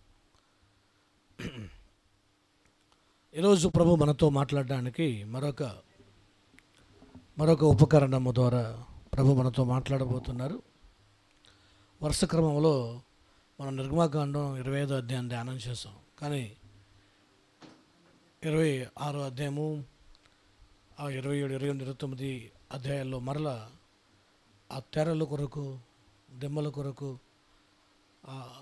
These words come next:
యొక్క పొట్టేళ్ళ తోళ్ళు, సముద్రవచ్చల తోళ్ళుతో ఆ యొక్క గుడారము,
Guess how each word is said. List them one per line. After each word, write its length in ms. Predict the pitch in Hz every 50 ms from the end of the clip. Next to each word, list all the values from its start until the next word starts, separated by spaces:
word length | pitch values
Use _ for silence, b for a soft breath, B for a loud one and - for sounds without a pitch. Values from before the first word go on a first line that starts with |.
| 127 - -
యొక్క 200 | 151 143 - 156
పొట్టేళ్ళ 680 | 147 - - 156 135 165 160 160 151 147 143 131 123 117 123 123 _ _ _ _ _ _ _ _ _ _ _ _ _ _ _ _ _ _ - -
తోళ్ళు, 320 | 156 147 139 135 143 139
సముద్రవచ్చల 760 | - - 143 143 151 143 147 156 147 143 139 - - 139 139
తోళ్ళుతో 1500 | 135 - - 143 143 143 139 139 131 123 - - _ _ _ _ _ _ _ _ _ - 165 156 151 139 135 143 151 151 _ _ _ _ _ _ _ _ _ _ _ _ _ _ _ _ _ - 147
ఆ 60 | 151
యొక్క 180 | 151 135 -
గుడారము, 840 | 147 127 123 147 147 156 151 151 147 143 143 147 147 147 143 131